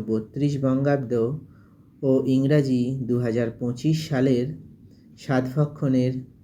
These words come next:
শুভ দিন ও সেই দিনের তিথি ও নক্ষত্র সম্বন্ধে।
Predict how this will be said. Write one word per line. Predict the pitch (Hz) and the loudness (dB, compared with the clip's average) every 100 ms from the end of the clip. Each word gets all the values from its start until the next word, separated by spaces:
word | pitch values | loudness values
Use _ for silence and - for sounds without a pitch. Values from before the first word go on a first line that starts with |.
| - | -20
শুভ | - 117 120 110 | -4 -2 2 0
দিন | 117 131 135 151 - - - - | 2 2 0 -2 -12 -20 -18 0
ও | 139 127 127 127 | 4 4 2 -2
সেই | - - 131 | -6 0 2
দিনের | 123 123 131 123 120 151 - - - - - - | 2 2 2 0 -2 -6 -10 -20 -20 -20 -20 -8
তিথি | - 131 127 151 151 - - | 0 0 2 2 2 0 -4
ও | 117 | -4
নক্ষত্র | 113 120 - 139 - 151 | -2 -4 -6 -6 -2 -4
সম্বন্ধে। | - 110 110 104 101 | -2 -2 -2 -4 -8